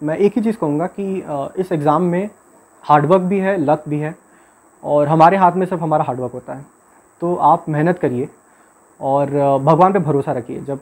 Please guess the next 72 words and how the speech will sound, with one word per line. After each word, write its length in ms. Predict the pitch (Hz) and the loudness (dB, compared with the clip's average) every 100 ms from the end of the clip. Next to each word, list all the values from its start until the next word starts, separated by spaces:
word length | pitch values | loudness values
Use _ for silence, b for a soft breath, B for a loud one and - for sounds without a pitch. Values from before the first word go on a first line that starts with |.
| 156 | 0
मेरा 200 | 151 170 | 2 4
भी 100 | 170 | 4
दो 140 | 156 | 4
बार 140 | 160 | 4
नहीं 240 | 156 147 170 | 2 0 -2
हुआ 180 | 165 160 | 0 0
था 100 | 165 | -2
interview 280 | 151 151 | -2 -2
तक 160 | 156 151 | -2 -4
पहुँच 240 | 156 151 | -4 -4
के, 140 | - 190 | -4 -6
तो 260 | 190 185 | -2 -2
मुझे 240 | 175 160 180 | 0 2 4
भी 60 | |
लगता 260 | 185 151 151 | 4 2 -2
था 100 | 156 | -2
कि, 320 | 156 160 156 | -2 -2 -2
अ, 280 | 143 131 127 - - _ | -4 -4 -4 -8 -18 _
शायद 140 | 147 139 | -6 -2
मेरा 320 | 143 143 139 - _ - | 0 2 0 -2 _ -4
बहुत 200 | 160 160 | 0 2
luck 140 | 147 - | 0 0
ख़राब 280 | 131 117 | -4 -4
है, 100 | 127 - _ b b b b 147 | -6 -12 _ b b b b -2
या 80 | |
शायद 220 | 143 160 151 | 4 4 4
मैं 120 | 151 | 0
पता 120 | 151 | 0
नहीं 100 | 156 | 0
deserve 220 | 147 151 | 2 0
करता 280 | 147 147 151 | -2 -4 -4
हूँ 60 | 147 | -4
कि 60 | |
नहीं 120 | 143 131 | -4 -4
करता 240 | 131 139 | -6 -4
हूँ, 60 | 139 | -2
या 60 | |
मेरा 160 | 147 151 | 0 0
क्यों 200 | 175 165 | 0 0
नहीं 100 | 147 | 0
हो 60 | |
रहा 80 | 131 | 0
है 40 | 127 | -4
इस 80 | |
एग्जाम 220 | 127 127 123 | -6 -6 -8
में 100 | 123 | -8
selection। 340 | 131 135 - - b b b b b | -12 -14 -18 -20 b b b b b
लेकिन 260 | 147 180 185 | -2 0 2
कई 180 | 170 | 2
बार 220 | 175 180 170 | 4 4 2
जो 120 | 170 | -2
है, 360 | 175 180 165 | 0 0 -2
मतलब, 320 | 147 147 160 - - 160 | -6 -4 -4 -6 -16 -6
भगवान 360 | 139 151 156 | 0 2 2
आपके 220 | 151 - | 0 0
लिए 100 | 185 | -2
बहुत 320 | 196 170 170 196 | -2 -2 -2 -2
अच्छा 200 | - 202 | -2 0
सोचा 260 | 170 160 | 0 0
होता 160 | 156 214 | 0 0
है, 60 | |
जो 80 | 214 | -2
शायद 220 | 214 202 | 2 4
आप 100 | 165 | 4
भी 120 | 151 185 | 4 0
नहीं 100 | 151 | 0
सोचे 260 | 139 127 | -4 -8
होते 200 | 127 - | -10 -10
हैं। 60 | 131 | -8
मैंने 240 | 135 160 | -4 -4
कभी, 320 | 160 156 165 | -2 0 0
अ, 460 | 160 165 139 131 127 | -2 -6 -6 -4 -4